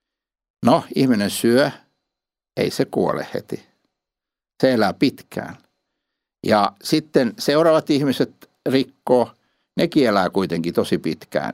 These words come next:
Ja siis me saadaan alusta asti armoa paljon enemmän kuin me ymmärretään. Me saadaan, niinku, tämmönen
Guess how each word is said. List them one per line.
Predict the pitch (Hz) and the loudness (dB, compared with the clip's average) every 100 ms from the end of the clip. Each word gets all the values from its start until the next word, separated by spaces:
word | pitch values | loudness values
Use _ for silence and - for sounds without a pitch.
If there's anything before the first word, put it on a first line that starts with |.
| - 98 | -8 -2
Ja | 92 - - - - - _ | -2 -4 -10 -10 -18 -20 _
siis | - 117 - _ _ _ _ _ _ _ _ _ _ _ _ _ _ _ _ _ - | 0 0 -2 _ _ _ _ _ _ _ _ _ _ _ _ _ _ _ _ _ -2
me | |
saadaan | 123 160 175 160 123 120 - | 0 2 2 2 0 -2 0
alusta | 170 196 - 123 | 2 2 2 2
asti | 170 - - - _ | 2 -2 -8 -10 _
armoa | 147 151 127 104 110 147 - _ | 0 2 2 2 4 2 0 _
paljon | 147 170 143 | 4 4 4
enemmän | 139 110 95 90 - - | 2 0 -2 -6 -12 -4
kuin | 110 | 0
me | 104 | 2
ymmärretään. | 104 95 85 - - - - - | 2 2 0 -6 -8 -10 -10 -10
Me | - | -8
saadaan, | 104 123 127 123 113 | -2 0 2 0 0
niinku, | 117 117 | -2 -2
tämmönen | 127 117 120 113 110 | 0 2 2 2 -2